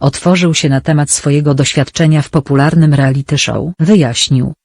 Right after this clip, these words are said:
że po zgaszeniu świateł kamer w Krynicy, Zdroju, kiedy uczestnicy mogli być sobą bez obserwacji widzów, wiele relacji uległo zmianie. Jedną z najbardziej omawianych spraw w programie była relacja między Małgorzatą z Sobótki a Andrzejem z Milanówka.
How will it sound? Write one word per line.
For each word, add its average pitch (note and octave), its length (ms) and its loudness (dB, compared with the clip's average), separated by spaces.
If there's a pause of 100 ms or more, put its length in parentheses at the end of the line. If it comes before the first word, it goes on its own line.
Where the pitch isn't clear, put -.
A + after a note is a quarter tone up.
że C#3+ 180 0
po C#3+ 140 -2
zgaszeniu D3 500 2
świateł F3 460 -2
kamer D#3+ 400 2
w - 80 -8
Krynicy, C3 580 -2 (200)
Zdroju, C#3 580 0 (220)
kiedy D#3 240 4
uczestnicy E3 640 0
mogli D#3+ 400 2
być C#3 220 -4
sobą D3+ 360 0
bez C#3 200 0
obserwacji D3 720 -2
widzów, B2 560 -4 (160)
wiele F3+ 340 4
relacji D3+ 480 0
uległo C3+ 440 0
zmianie. B2 720 -2
Jedną F3+ 480 2
z - 100 -2
najbardziej D#3+ 580 2
omawianych D3+ 580 2
spraw E3 340 -2
w - 140 -18
programie D#3+ 540 2
była D3+ 280 2
relacja C#3 480 0
między C#3 340 2
Małgorzatą C#3 640 0
z - 80 -2
Sobótki D3+ 580 -4
a - 100 -2
Andrzejem D3+ 600 2
z C#3+ 100 -4
Milanówka. C3 840 -2